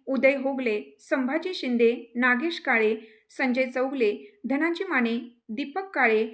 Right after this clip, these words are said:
सचिन हिरवाडे, देवेंद्र चौगले, विक्रम बाबर, भास्कर गावडे, सुरेश भोसले, संतोष सुडमुंगे, शिवाजी काळे,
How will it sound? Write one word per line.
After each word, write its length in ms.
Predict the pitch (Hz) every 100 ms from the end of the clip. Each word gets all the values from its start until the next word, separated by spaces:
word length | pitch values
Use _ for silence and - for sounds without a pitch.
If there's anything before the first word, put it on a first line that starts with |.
| - _
सचिन 380 | - 285 277 339
हिरवाडे, 800 | 339 302 254 269 247 185 - - -
देवेंद्र 440 | 233 277 285 294
चौगले, 680 | 294 277 262 262 202 175 - - 220
विक्रम 360 | 277 330 359
बाबर, 380 | 302 233 233 233 254 - _
भास्कर 420 | 247 277 277 - 339
गावडे, 540 | 302 233 214 196 - -
सुरेश 420 | - 269 254 269 233
भोसले, 680 | 254 262 262 214 240 - _ -
संतोष 380 | 285 277 349 -
सुडमुंगे, 680 | 277 262 277 226 185 - -
शिवाजी 460 | - 269 196 -
काळे, 360 | 339 240 208